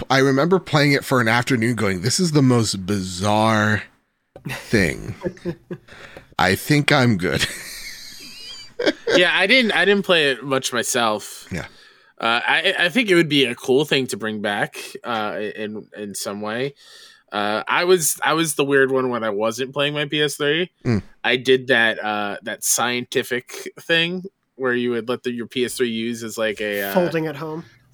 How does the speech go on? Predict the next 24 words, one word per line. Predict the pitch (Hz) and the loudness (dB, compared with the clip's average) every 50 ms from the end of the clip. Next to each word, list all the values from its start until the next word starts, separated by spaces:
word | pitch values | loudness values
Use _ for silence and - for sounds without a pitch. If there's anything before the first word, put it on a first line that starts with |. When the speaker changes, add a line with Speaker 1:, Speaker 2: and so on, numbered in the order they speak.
| - - | -4 0
Speaker 2:
Folding | 175 156 147 143 147 143 131 | 2 2 4 4 4 4 4
at | 131 131 | 2 4
home, | 131 139 139 135 127 120 | 4 4 4 4 4 4
Speaker 3:
Yeah. | 127 131 123 117 | 4 4 4 4
Speaker 2:
yeah. | 120 | 4
I | 120 | 4
would | 123 131 127 | 2 2 2
put | - 143 120 | 0 0 0
that | 123 127 123 123 123 | 2 2 2 2 2
on | 120 113 107 110 107 | 2 2 0 0 -2
to | 95 107 | -4 -2
help | - 127 120 - | -2 -2 -2 -2
Speaker 1:
Oh, | 127 135 | -2 0
Speaker 2:
the, | 135 120 113 104 | 0 0 0 0
Speaker 1:
really? | 113 131 127 | 0 0 0
Speaker 2:
the | 135 131 | 0 2
research, | 131 170 196 196 190 - - 139 120 110 - - - - - - 139 | 4 4 4 4 4 2 2 2 0 0 -2 -4 -6 -6 -6 -2 0
uh, | 147 | 2
Speaker 3:
Yeah. | 139 131 127 127 | 2 2 0 0
Speaker 2:
happen. | 131 131 120 117 - 110 110 107 110 - - - - - - - - - - - - _ _ _ - | -2 -2 -2 -2 -4 -6 -6 -8 -10 -16 -20 -20 -20 -20 -20 -20 -20 -20 -20 -20 -20 _ _ _ -2
I | - 135 | 0 0
was | 131 127 - | 2 2 2
that | 131 117 117 - | 0 0 0 -2
kid. | - 92 98 95 | -4 -6 -6 -8